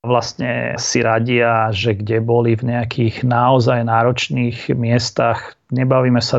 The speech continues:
tu o nejakej Európe, alebo Thajsku, alebo Bali, hej. Bavíme sa o, o extrémne náročných krajinách, kde už len dostať víza je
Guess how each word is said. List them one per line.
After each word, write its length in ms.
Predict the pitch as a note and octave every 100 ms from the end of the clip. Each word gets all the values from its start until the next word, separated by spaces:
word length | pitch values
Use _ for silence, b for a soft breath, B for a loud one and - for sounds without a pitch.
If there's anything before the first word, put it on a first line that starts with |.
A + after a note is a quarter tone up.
| A2
tu 160 | B2
o 80 | B2
nejakej 400 | A#2+ A#2 C3+ B2
Európe, 480 | A#2 A2+ B2 B2 -
alebo 400 | B2 A#2 A#2 A2+
Thajsku, 480 | - A#2+ A#2+ - C3
alebo 240 | A#2+ A#2
Bali, 480 | G#2+ A2 B2 A2 G2+
hej. 320 | - B2 A#2+
Bavíme 400 | A2+ B2 B2 B2
sa 320 | A#2+ B2+ B2+
o, 400 | C#3 C3 B2+ B2+
o 260 | A#2+ _ -
extrémne 480 | C3 A2+ - C#3 C3
náročných 480 | A2+ A2 B2+ - -
krajinách, 640 | - G#2+ G#2+ A#2 B2 A2+
kde 240 | G#2+ B2 B2
už 240 | A#2+ A2+
len 160 | B2+ A2+
dostať 320 | A#2 - A2+
víza 560 | G#2 A2+ A#2 A#2 A#2+ A#2
je 240 | A2+ A2+